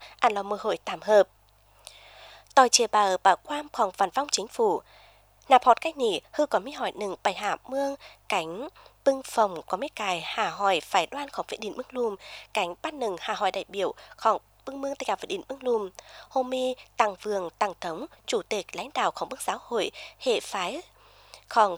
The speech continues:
bưng Phật giáo, cánh bưng giáo sử, tiến sĩ, bưng ngôn ngắm bốn khoa học, nhân sĩ trí thức học, cánh giả Phật giáo, là tối năm ký nhàn, tối năm sử, khảo mử hội,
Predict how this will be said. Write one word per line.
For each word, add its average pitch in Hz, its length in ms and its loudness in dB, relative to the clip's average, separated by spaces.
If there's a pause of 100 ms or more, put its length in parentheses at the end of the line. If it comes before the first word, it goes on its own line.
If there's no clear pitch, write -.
bưng 277 140 -2
Phật 240 200 -4
giáo, 180 360 -4 (240)
cánh 208 200 -4
bưng - 120 -6
giáo 233 200 -4
sử, 196 280 -4
tiến 185 200 -8
sĩ, - 340 -4
bưng 277 120 -10
ngôn 269 120 -6
ngắm 240 120 -6 (100)
bốn 196 200 -6
khoa - 180 -12
học, 190 280 0 (300)
nhân 220 140 0
sĩ - 320 -6
trí - 180 -6
thức - 240 -8
học, 196 200 2 (300)
cánh 202 340 -6 (540)
giả 190 540 2 (100)
Phật - 360 6
giáo, 190 460 -4 (320)
là 226 80 2
tối 208 160 2
năm 294 180 -8
ký 226 320 -6
nhàn, 190 180 -6
tối 180 140 -4
năm 269 160 -12
sử, 202 300 -2 (240)
khảo 202 320 0
mử 214 160 -4
hội, 202 280 -2